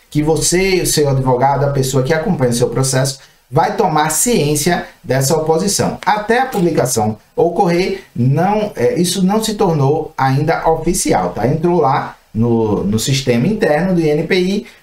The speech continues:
mas com a publicação, aí sim nós temos a publicidade dessa oposição. Nesse momento, vai ocorrer para você um prazo para fazer uma defesa, tá? Essa defesa,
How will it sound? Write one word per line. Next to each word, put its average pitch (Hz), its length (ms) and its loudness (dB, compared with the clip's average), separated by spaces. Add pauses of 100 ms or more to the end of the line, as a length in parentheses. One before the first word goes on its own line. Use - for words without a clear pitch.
mas 180 360 0
com 247 260 0
a 240 100 0
publicação, 131 880 0
aí 123 260 0
sim 147 220 -2
nós 165 220 0
temos 135 320 0
a 147 120 2
publicidade 139 1000 0 (320)
dessa 131 760 0
oposição. 151 720 0 (460)
Nesse 208 460 0
momento, 131 680 0 (220)
vai 139 600 -2
ocorrer 185 720 0 (100)
para 254 340 0
você 143 560 0 (200)
um 233 180 0
prazo 123 580 0 (220)
para 139 340 0
fazer 120 600 0
uma 147 200 0
defesa, 104 560 -2
tá? 160 260 0
Essa 240 220 -4
defesa, 147 560 0